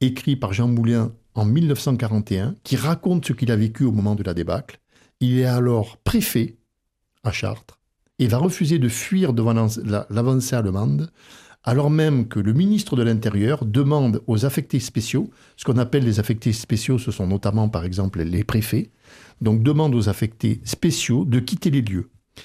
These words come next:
Les affectés spéciaux, hein, c'est ainsi que l'on appelait, que l'on appelle sans doute encore, donc je vous le disais, toutes celles et ceux qui sont nommés à des postes spécifiques, préfet, sous-préfet, secrétaire général, donc de, de la préfecture, sont des affectés spéciaux. Mais Jean Moulin décide de ne pas abandonner les siens.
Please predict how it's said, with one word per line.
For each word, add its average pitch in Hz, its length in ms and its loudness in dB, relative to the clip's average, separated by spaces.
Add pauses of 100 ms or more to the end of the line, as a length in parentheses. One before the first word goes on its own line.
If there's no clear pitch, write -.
(480)
Les 117 160 2
affectés 123 280 0
spéciaux, 135 460 2
hein, 165 80 2
c'est - 160 -2
ainsi 110 240 0
que 131 100 -4
l'on 110 80 4
appelait, 113 340 2
que 110 100 -2
l'on 95 80 2
appelle 107 240 0
sans 104 140 0
doute 110 200 0
encore, 107 400 0
donc 90 240 -6
je 92 60 -4
vous 101 80 -2
le 104 40 -2
disais, 104 260 0
toutes 135 200 -2
celles 131 140 2
et 113 40 2
ceux 131 160 -2
qui - 120 -8
sont 95 140 -4
nommés 143 260 2
à 117 80 2
des 107 100 -2
postes 110 300 -4
spécifiques, - 580 -4
préfet, 117 360 0
sous-préfet, 127 560 -4
secrétaire 113 500 -4
général, 95 520 -2 (400)
donc 110 220 0
de, 98 220 -4
de 95 120 -4
la 95 80 0
préfecture, - 540 -4
sont 170 160 0
des 123 200 0
affectés 113 300 -4
spéciaux. 113 360 -8 (720)
Mais 117 100 4
Jean 165 160 4
Moulin 180 280 4
décide 180 680 2 (880)
de 131 120 2
ne 139 80 4
pas 156 200 2
abandonner 143 440 2
les 117 100 2
siens. 104 260 -4